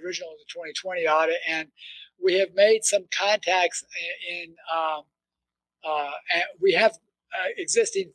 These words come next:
we have folks in Arizona right now that we're talking to a lot on that. But I have been so swamped with this. Uh, I, I, we, you know, we've got five active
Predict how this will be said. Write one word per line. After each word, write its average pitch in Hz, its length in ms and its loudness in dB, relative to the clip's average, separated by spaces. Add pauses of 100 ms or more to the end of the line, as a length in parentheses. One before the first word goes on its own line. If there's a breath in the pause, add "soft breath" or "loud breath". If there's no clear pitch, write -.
we 202 100 8
have 226 180 10
folks 226 220 6
in 196 80 2
Arizona 180 420 6
right 170 240 2
now 170 160 2
that 165 160 2
we're 165 160 -2
talking 175 460 -6
to 175 100 -8
a 156 140 -2
lot 165 240 0
on 175 160 -6
that. 185 240 0 (600 soft breath)
But 196 280 6 (100)
I 208 160 6
have 226 220 6
been 185 200 -6
so 202 320 4
swamped 190 760 0
with 165 220 0 (100)
this. 170 400 2 (180)
Uh, 151 300 0 (560)
I, 190 80 -6 (100)
I, 202 300 2
we, 214 140 4
you 220 100 -4
know, 202 80 6
we've 247 220 4
got 208 200 6
five 196 460 6
active 175 400 2